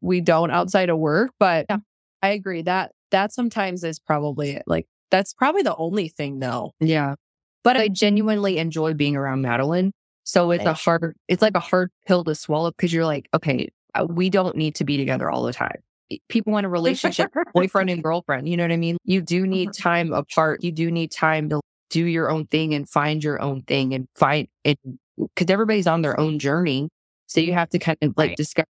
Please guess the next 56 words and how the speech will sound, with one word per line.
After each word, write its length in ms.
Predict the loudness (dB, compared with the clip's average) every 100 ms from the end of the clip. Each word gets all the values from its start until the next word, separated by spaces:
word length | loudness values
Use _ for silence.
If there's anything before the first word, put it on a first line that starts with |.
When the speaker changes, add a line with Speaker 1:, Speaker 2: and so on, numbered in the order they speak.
| _
Speaker 2:
like, 260 | 0 0 -10 -2
who 100 | 2
you 280 | 2 2 2
are. 340 | 2 2 2
And, 320 | 0 -4 -10 -16 _ 0
and 100 | 2
I 60 |
think 200 | 2 0
that 120 | 0 0
makes 380 | -2 -4 -10 -14 _ _ _ _
the 160 | -2 -2
friendship 600 | 2 0 0 0 0 0
better, 440 | 0 0 0 -2 -6 _ _ _ _ _ _ -2
you 140 | 0
know, 220 | 0 -2
because 240 | -2 -2 0
I 60 |
feel 140 | 0 0
like 140 | 0
you're 100 | -2
Speaker 1:
Mm-hmm. 60 | -2 -2 -2
Speaker 2:
then 40 | -6 _
both 160 | 0 0
bringing, 240 | -2 -2 0
like, 180 | -2 -2
new 200 | -2 -2
things 320 | -2 -4 -4
to 80 | -4
the 80 | -4
table. 380 | 0 0 0 -2
And 100 | -2
I 40 |
think 200 | -2 -4
ultimately 560 | -2 -4 -2 -4 -2 -4
it 40 | -4
makes 200 | -6 -4
your 80 | -2
business 400 | -2 -2 -4 0
better 440 | 0 2 -2 -4 _ _ _
because 240 | 0 2 2
then 160 | 2
Speaker 1:
Yeah. 0 |
Speaker 2:
you're 180 | 0 0
both 320 | -2 -4 -6 -4
learning 420 | 0 2 2 0
new 160 | -2 -4
thi-, 180 | -4 -2
you 60 | 0
know, 200 | 0 -2
it's, 200 | -4 -8 _ _ _
it's 140 | -2 2
good 180 | 2 4
to 60 |
do 140 | 0 0
things 300 | 0 0 -2
together. 600 | 0 2 2 0 -2